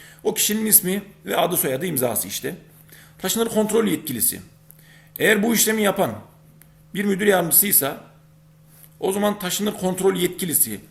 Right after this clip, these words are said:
varsa okulda müdür baş yardımcısı olmak zorunda. Yani taşınır kayıt yetkilisi müdür yardımcısıysa taşınır kontrol yetkilisi müdür yardımcısı olamıyor.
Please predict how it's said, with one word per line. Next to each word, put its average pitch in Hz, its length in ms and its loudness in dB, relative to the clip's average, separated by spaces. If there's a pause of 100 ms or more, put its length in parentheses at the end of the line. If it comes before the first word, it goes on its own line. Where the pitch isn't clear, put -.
(160)
varsa 180 400 4
okulda 185 400 0
müdür 180 300 -2
baş 185 200 2
yardımcısı 170 420 0
olmak 170 320 -2
zorunda. 131 580 -4 (400)
Yani 135 240 -4 (360)
taşınır 185 300 -4
kayıt 180 300 0
yetkilisi 165 420 0
müdür 151 220 -4
yardımcısıysa 165 880 0 (280)
taşınır 170 360 -4
kontrol 170 420 -2
yetkilisi 175 720 0 (240)
müdür 170 220 -2
yardımcısı 180 640 2
olamıyor. 123 380 0